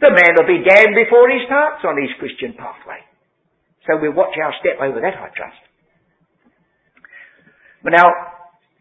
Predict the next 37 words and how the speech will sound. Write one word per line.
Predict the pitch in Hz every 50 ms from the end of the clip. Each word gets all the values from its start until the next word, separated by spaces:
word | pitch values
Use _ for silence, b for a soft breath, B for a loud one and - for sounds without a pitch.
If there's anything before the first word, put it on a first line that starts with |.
| _ _ _ _ _ _ _ _ _ _ _ _ _ _ _ _ _
is | 165 156
there | 175 180
anything | 185 196 196 196 185 196 175 170
else | 170 160 - -
here | 160 156 147
that | 139 147 135
I | 135 135
ought | 143 147 151 131
to | - 143 143 135
have | 120 - - _ _ _ _ -
included? | 139 131 127 - 156 147 131 98 107 104 147
Because | 131 - 151 143 131 -
I'm | 135 135
not | 147 160 - - 151
taking | 143 135 131 135 131 127
it | - -
systematically. | 147 - - 131 - 139 127 - 113 - - - - _ _ _ _ _ _ _ _ b b b b b b b b b b b _
You | 151 156
notice | 170 220 269 294 262 -
that | - 214 - - -
he's | 180 185 175 - - - _ _ - - -
spoken | - 202 208 196 208 190 175
about | 170 156 147 -
the | 143 147
end. | - 147 131 110 90 110 147 202 208 - _ _ _ _ _ _ _ _ _ _ _ _
The | - 147 147 -
end | 160 165 156 135 127 123
is | 123 107 92
not | - 95 - - -
yet. | 120 160 - _ _ _ _ _ _ _ _ _ _ _ _ _ _ _ _ _ _ _ _ _ _ _ -
Will | 226 -
you | 294 -
come | 262 247 214
back | 196 208 202 -
to | - 190
verse | 170 175 175 165 160 - - - - - _ _ _ _ _ _ _ _ _ _ -
eight? | - - -